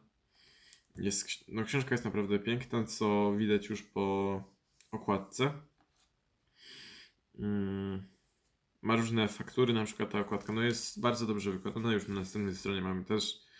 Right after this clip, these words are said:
piękną i są też cudowne rysunki. Dobrze, teraz przejdę do środka książki.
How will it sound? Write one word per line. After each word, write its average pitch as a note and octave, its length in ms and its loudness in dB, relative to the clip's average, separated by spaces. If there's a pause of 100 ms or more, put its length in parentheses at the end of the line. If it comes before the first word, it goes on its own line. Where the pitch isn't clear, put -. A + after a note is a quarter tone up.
(240)
piękną G#2 480 -4
i A#2+ 180 2
są A2+ 260 -2
też - 440 -4 (340)
cudowne G#2+ 800 0 (200)
rysunki. F#2 580 -2 (1160)
Dobrze, F#2 340 0
teraz A2+ 240 0
przejdę G#2 360 2
do G2 640 0 (260)
środka - 500 -4
książki. - 540 -2